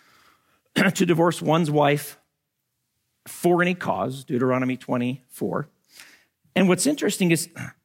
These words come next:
he doesn't answer him right away. He's, like, not interested in talking about divorce. <laughs> He gives him a lecture on marriage. Uh, he, he, he doesn't really say anything right away. I mean, this is his answer. Um,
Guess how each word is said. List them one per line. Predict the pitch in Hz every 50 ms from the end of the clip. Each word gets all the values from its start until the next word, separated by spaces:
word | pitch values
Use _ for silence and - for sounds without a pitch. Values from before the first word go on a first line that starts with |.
| _ _ _ _ _ _ _
he | - 180 170
doesn't | 175 226 - - 381
answer | 320 349 440 453 - - -
him | - - -
right | - - 190
away. | - - - - - _ _ _ _ _ _ _ _ _ _ _ _
He's, | - 175 170
like, | 190 196 190
not | 185 185 180 180
interested | 190 190 180 190 185 165 - 202 -
in | 170
talking | 156 180 180 170 185
about | 180 170 175 175
divorce. | 214 208 - - - - - _
<laughs> | _ _ - - _ - - _ - 170 - _ _ _ - - - -
He | - -
gives | 180 220 208 196
him | 208 208
a | 190
lecture | 175 170 180 196 - - - 185 165
on | 156 160 151
marriage. | 156 190 - - - - - - - - _ _ _ _ _ _ _ _ _ _ _ _ _ _ _ _ _ _ -
Uh, | - 131 135 131 127
he, | - 156 151 - -
he, | - 175 208 -
he | 180 175
doesn't | 170 202 202 180 202 180
really | 190 180 170 156 147 - - -
say | - 226 240
anything | 359 339 269 208 135
right | 139 143 139
away. | 135
I | 143
mean, | 147 156 156 151 - - _
this | - 208 240 -
is | 247 226 180
his | 185 175 175
answer. | 185 180 170 - - 135 - - _ _ _ _ _ _ _ _ _ _ _ _ _ _ _ _ _ - -
Um, | - - 151 156 151 147 135 127 120 120